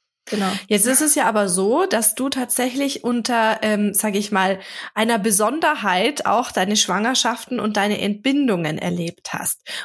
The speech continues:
Speaker 2: Und zwar,
Speaker 1: Mhm.
Speaker 2: äh, Stichwort Epilepsie. Und darum
Speaker 1: Genau.
Speaker 2: soll es heute ja im Kern auch gehen. Wir reden natürlich auch über ganz viele andere Sachen, aber das ist natürlich für viele Mamas wahrscheinlich aus der Community, denen es ähnlich geht,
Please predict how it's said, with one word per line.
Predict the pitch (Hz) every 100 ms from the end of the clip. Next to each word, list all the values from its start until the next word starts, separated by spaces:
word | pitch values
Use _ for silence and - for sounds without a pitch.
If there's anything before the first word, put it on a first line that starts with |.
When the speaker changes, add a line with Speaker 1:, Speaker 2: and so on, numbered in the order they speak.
| -
Speaker 2:
Und | 196
zwar, | - 180 214 247
Speaker 1:
Mhm. | 190
Speaker 2:
äh, | 175 196
Stichwort | - 254 247 233 247 -
Epilepsie. | 208 247 220 220 - - 196 156 - - -
Und | 208 196
darum | 185 226 320 320 302
Speaker 1:
Genau. | 202
Speaker 2:
soll | 214 226
es | 233
heute | 226 226 226
ja | 214 196
im | - 202
Kern | 190 - 208 226
auch | 175 175 -
gehen. | 190 196 285 415 - -
Wir | - 202
reden | 226
natürlich | 202 208 233 226 226
auch | 190
über | 214 202 196
ganz | 226 302
viele | 269 247
andere | 240 254 262 277
Sachen, | 285 311 370 381 - -
aber | - 214 233 277
das | 254
ist | - -
natürlich | 233 233 277 285 262 - - -
für | 240
viele | 214 - 294 349 349
Mamas | 311 233 254 262 -
wahrscheinlich | 247 240 247
aus | 220
der | 214
Community, | 214 220 208 226 254 277 - 269
denen | 214 196
es | 180 185
ähnlich | 208 247 262 285
geht, | 262 269 277